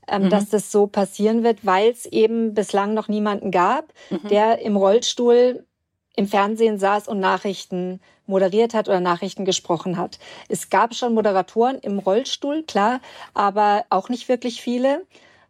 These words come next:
Speaker 1: Ähm, aber eben nicht die Nachrichten. Mich wurde zum Teil sogar vorgestellt als, „Ja, herzlich willkommen jetzt beim B R.“ Da wollte ich als mal sagen, ich bin im Jahr siebenundzwanzig
Speaker 2: Ja.
Speaker 1: jetzt hier schon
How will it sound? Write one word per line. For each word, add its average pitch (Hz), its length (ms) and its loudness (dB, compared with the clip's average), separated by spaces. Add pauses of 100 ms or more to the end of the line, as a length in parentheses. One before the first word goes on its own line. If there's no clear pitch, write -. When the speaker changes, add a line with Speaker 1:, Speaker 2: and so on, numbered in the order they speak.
Speaker 1:
Ähm, 214 240 0
aber 208 160 0
eben 214 260 2
nicht 208 220 -4
die 208 60 0
Nachrichten. 170 800 -2 (320)
Mich 226 240 0
wurde 254 240 4
zum 220 160 -6
Teil 208 320 0
sogar 226 220 0
vorgestellt 226 580 0
als, 220 200 0 (200)
„Ja, 233 160 2
herzlich 233 420 -2
willkommen 233 360 0
jetzt 233 240 0
beim 208 180 0
B 196 140 4
R.“ 214 260 2
Da 226 160 0
wollte 214 160 0
ich 233 140 -4
als 208 160 -4
mal 214 100 0
sagen, 208 220 0
ich 220 100 -6
bin 208 100 0
im 208 120 0
Jahr 196 180 2
siebenundzwanzig 208 760 0
Speaker 2:
Ja. - 60 0
Speaker 1:
jetzt 233 200 -2
hier 240 160 2
schon 247 280 -2